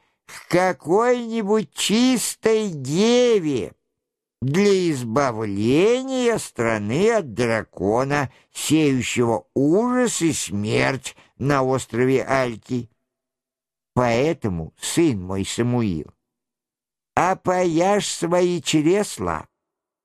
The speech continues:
и пойди, взяв с собой ещё двух спутников, по всем деревням этого острова.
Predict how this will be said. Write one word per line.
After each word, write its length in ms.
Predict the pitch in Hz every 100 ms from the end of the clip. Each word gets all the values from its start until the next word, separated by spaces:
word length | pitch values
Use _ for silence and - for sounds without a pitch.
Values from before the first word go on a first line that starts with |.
| _ -
и 240 | 180 220
пойди, 880 | 170 156 170 160 151 139 208 240 135 - _
взяв 560 | 120 131 127 143 113 -
с 160 | -
собой 400 | 113 120 110 110
ещё 600 | 101 120 113 - 131 190
двух 340 | 208 143 110 90
спутников, 920 | - - 131 104 - 98 - 80 - _ _ _ _ _ _ -
по 300 | 135 160 151
всем 640 | 110 - 139 185 196 190
деревням 760 | 160 170 151 147 143 160 175 160
этого 460 | 165 - 147 147
острова. 720 | 143 160 - - 85 - -